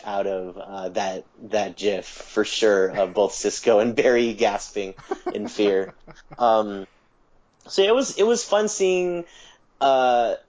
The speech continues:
Speaker 1: seeing Grant Gustin play a Barry that's not focused on being the Flash and carrying the burden of, of Central City. So, um, super fun, yeah, man.
Speaker 2: Yeah, that was,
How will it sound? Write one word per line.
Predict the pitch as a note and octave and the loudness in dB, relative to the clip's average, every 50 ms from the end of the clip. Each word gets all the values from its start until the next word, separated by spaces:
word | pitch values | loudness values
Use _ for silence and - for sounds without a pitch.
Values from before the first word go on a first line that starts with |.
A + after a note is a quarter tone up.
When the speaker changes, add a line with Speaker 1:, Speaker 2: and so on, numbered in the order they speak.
| _ - | _ -12
Speaker 1:
seeing | - - D3+ D3+ C#3+ C#3 B2 | -8 -2 0 2 2 2 2
Grant | B2+ C3 B2+ A#2+ - | 0 0 0 0 0
Gustin | A#2+ A#2+ - - A#2 A2 | 0 0 0 -4 -10 -10
play | - - A#2+ A2 A2 | -4 0 0 2 2
a | G#2+ | 2
Barry | F#2+ - B2 A2 G#2+ A2 A2 A2 G#2+ G#2+ | 0 0 -2 0 0 2 0 0 0 -2
that's | F#2+ G#2 G2+ G2 - - - | -4 -6 -8 -8 -10 -12 -10
not | G#2+ G#2 G2+ G2+ G2+ - | -6 -6 -4 -6 -6 -8
focused | - - G#2+ G#2 - - A2 - - - A2 | -2 0 0 0 0 -2 -6 -6 -6 -6 -4
on | G2+ G2 F#2+ F#2+ F2+ | -4 -4 -4 -6 -8
being | G#2 G2+ G2+ G2+ F#2 | -8 -8 -8 -8 -8
the | F#2 F#2 | -10 -12
Flash | - - G2 F#2+ F#2 F#2+ F#2 - - - | -6 -4 -4 -4 -4 -8 -10 -12 -12 -12
and | F#2 F#2 F2+ | -12 -12 -12
carrying | - - A2 G#2 G2+ G2 G2 F#2+ | -4 -2 0 0 0 -2 -4 -6
the | G2 | -6
burden | F2+ E2+ G2+ G2 F#2+ F#2 G2 F#2 F#2 | -6 -4 -2 -2 -2 -2 -4 -6 -6
of, | F#2+ F#2 F2+ F2 E2+ - - _ _ _ - - - - - - _ _ _ - | -6 -6 -8 -10 -12 -16 -20 _ _ _ -20 -20 -20 -20 -20 -20 _ _ _ -8
of | G#2 F#2 | -8 -6
Central | - - G2 F#2 - - F#2 F2 | -4 -4 -4 -4 -4 -8 -8 -8
City. | - - - F#2 F2 F2+ F2+ | -8 -6 -6 -6 -6 -6 -6
So, | F2 - - - F2 E2+ F2 F#2 - | -6 -6 -6 -4 -6 -6 -8 -10 -14
um, | - F3+ F3 - E2 - | -16 -18 -16 -14 -14 -12
super | - - - C4 - - - | -8 -6 -6 -6 -6 -6 -10
fun, | - - F2+ F2+ F#2 G2 | -6 -6 -6 -6 -4 -2
yeah, | B2+ D3+ A#2+ | -2 -2 -2
man. | G2 G2+ A#2 D3+ - _ _ _ - | -4 -6 -8 -8 -12 _ _ _ -10
Speaker 2:
Yeah, | C3 B2+ B2+ | -8 -6 -6
that | C3+ C#3+ D3+ | -4 -4 -4
was, | D3 C#3+ A#2+ - | -4 -6 -8 -12